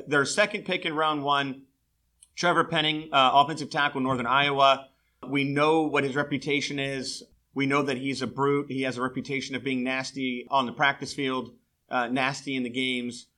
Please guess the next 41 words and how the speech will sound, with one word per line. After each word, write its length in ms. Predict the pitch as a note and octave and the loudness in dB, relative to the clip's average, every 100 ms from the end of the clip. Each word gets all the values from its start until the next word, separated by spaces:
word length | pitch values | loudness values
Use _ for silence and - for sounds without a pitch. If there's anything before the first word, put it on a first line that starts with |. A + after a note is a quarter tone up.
| _ _ - | _ _ -14
So 640 | - C#3 B2+ B2 A#2+ A#2+ A#2+ | -2 0 2 2 0 -4 -2
he 160 | D3+ | 0
probably 420 | D3 C3+ C3 B2+ | 2 0 0 -2
has 140 | B2 A#2 | -4 -4
been 160 | C3 | -4
a 80 | A#2+ | -4
New 140 | A#2+ A#2+ | -4 -2
Orleans 340 | A#2+ A#2 A#2 | -2 -4 -6
Saint 280 | C3 A#2+ - | -6 -6 -8
since 220 | A#2+ A2 | -12 -8
birth. 460 | - B2 A2 - - _ _ _ | 0 0 0 -6 -20 _ _ _
Round 320 | C3+ E3 E3+ - | 4 6 6 2
two, 500 | - G#3+ G#3 G3 - | -2 -2 -2 -4 -2
Alontae, 600 | C#3+ C#3+ E3 E3 F3 D3+ C#3+ D#3+ | 0 4 4 2 -2 -2 -2 4
uh, 180 | C#3+ | 4
Taylor, 540 | B2 F3 E3 E3 E3 D#3 | 4 -2 0 2 0 2
uh, 120 | D3 C3 | 4 2
safety, 460 | - D#3 D3+ D#3 | 0 -4 -4 -6
Tennessee. 680 | C#3+ C#3 B2+ D#3+ D#3+ D#3 - _ _ _ - | -4 -4 -4 -2 -2 -2 -6 _ _ _ -2
Uh, 120 | C#3 | 0
this 200 | D#3 D#3+ | 2 -2
is 120 | D3+ | -4
a 40 | |
guy 280 | B2 C#3+ D3 | -2 0 0
that 100 | C3 | 0
I 120 | C3 | 0
thought 220 | C#3 D3 C3 | 0 0 0
was 120 | A2 | -2
very 260 | D3 D3 | 0 0
underrated 540 | C#3 C#3 B2+ C3+ C#3+ C3+ | 2 2 2 2 2 0
as 120 | B2+ | -2
a 60 | B2 | -4
safety. 500 | C#3 C#3 C#3 D3+ D3 | -4 -4 0 0 0
I, 80 | |
I 180 | C#3 E3+ | 0 0
really 280 | C#3+ G3+ F#3+ | 2 4 2
feel 280 | E3 G3 F#3 | 2 0 2
like 180 | D3 C3+ | 2 0
the 60 | |
safety 400 | C3 E3+ E3+ E3+ | -2 -2 -2 -4
class 480 | B2+ C#3+ B2+ A#2+ - | -4 -2 0 -2 -8